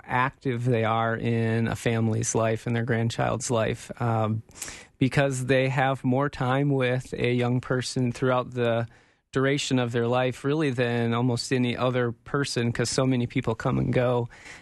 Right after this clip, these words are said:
And so they're critical. They're absolutely critical. And, um, well, you know, a lot of grandparents, uh, they, they,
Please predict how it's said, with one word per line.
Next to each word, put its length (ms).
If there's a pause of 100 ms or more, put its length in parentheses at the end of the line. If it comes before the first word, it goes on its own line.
And 180
so 220
they're 160
critical. 480
They're 220
absolutely 640
critical. 540
And, 280
um, 520 (520)
well, 280
you 120
know, 100
a 20
lot 200
of 100
grandparents, 800
uh, 360 (280)
they, 300 (120)
they, 320